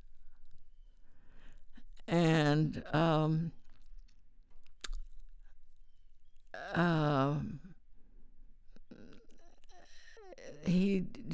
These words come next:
she, neither she nor he did ever have any further contact with us. And so that's the way it ended, essentially.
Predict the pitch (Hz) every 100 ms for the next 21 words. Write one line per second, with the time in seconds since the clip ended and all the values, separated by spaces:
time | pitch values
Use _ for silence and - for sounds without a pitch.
0 | - - - - - 208 202 185 - 185
1 | 196 180 180 - 190 185 180 170 151 185
2 | 180 190 196 - - - - - - -
3 | - - - - - - - 175 214 220
4 | 226 - 165 180 170 185 156 175 151 156
5 | 147 156 165 160 156 156 180 151 131 131
6 | - 139 - 143 - 139 - - - -
7 | - 160 160 139 156 165 - - - -
8 | - - - - - - - - - 175
9 | 160 151 151 156 165 - 175 175 165 156
10 | - 151 180 214 156 - 147 - 127 156
11 | 135 131 - - -